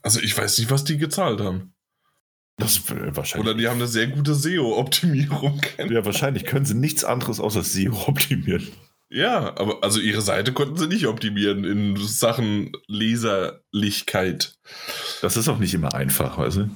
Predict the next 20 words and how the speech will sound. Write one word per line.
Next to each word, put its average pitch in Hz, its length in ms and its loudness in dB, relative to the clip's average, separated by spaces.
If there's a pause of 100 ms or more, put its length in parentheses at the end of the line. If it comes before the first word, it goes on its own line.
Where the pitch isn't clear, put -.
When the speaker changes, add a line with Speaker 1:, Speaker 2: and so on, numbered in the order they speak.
(420)
Speaker 1:
Das 104 120 2
stimmt - 220 -2
natürlich. - 300 -8 (520)
Speaker 2:
Schau - 380 2
an. 82 240 0 (200)
Die 98 60 0
sind 113 120 2
echt 214 220 0
relativ 92 380 0
weit - 220 0
oben, - 320 0
ne? 104 260 2 (380)
Speaker 1:
<laughs> - 540 0 (1300)
Du, 139 280 2
du 127 120 0
bist 165 220 -2
ein 156 160 2
bisschen 185 400 2
rauschig 131 680 0
heute. 82 440 -4